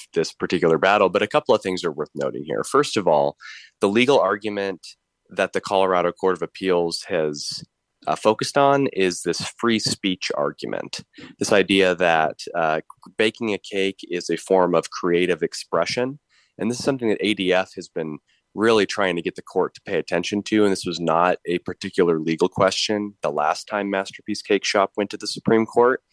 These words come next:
So that in itself is a really interesting legal development, how far the Supreme Court will go in protecting creative expression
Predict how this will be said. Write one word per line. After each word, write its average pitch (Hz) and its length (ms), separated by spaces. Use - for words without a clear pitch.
So 113 180
that 120 240
in 127 140
itself 113 460
is 90 80
a 90 80
really 95 340
interesting 85 460
legal 87 200
development, 78 520
how 87 200
far 87 260
the 78 80
Supreme - 380
Court 80 300
will 80 140
go 82 280
in 76 80
protecting 80 760
creative 92 460
expression 107 760